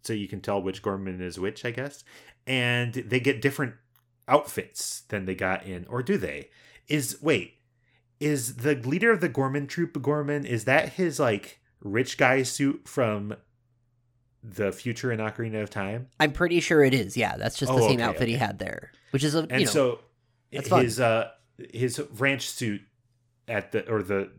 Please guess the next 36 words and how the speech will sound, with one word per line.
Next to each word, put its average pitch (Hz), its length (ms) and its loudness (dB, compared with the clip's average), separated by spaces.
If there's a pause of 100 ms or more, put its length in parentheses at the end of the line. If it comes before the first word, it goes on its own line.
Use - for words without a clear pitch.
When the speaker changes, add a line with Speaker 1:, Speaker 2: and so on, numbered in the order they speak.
(180)
Speaker 1:
the 117 100 -8
Gorman 117 300 -2
brothers 101 320 -2
at - 120 -6
the 101 60 -4
ranch, 92 540 -6 (100)
they're 107 240 0
wearing 95 520 -4 (180)
poor 104 320 -2
Gorman 82 480 -8
suit 82 340 -10
from 76 420 -12
the - 100 -14
past 87 400 -8
in 78 40 -16
Ocarina - 400 -16
of - 80 -20
Time. - 300 -20 (1300)
Speaker 2:
Yeah. 202 160 4
Speaker 1:
In 131 80 2
that 139 300 4
sense, - 640 -2 (540)
uh, 139 280 0
they 147 400 6
get 147 320 -2
to 156 100 0
do 160 220 -2
the 135 120 -2
same 110 280 -2
thing 120 280 -4
that, 110 320 -2 (460)
uh, 107 420 0 (320)
Malon 117 440 0
does, 80 500 -8
where 101 320 2
the 98 460 -2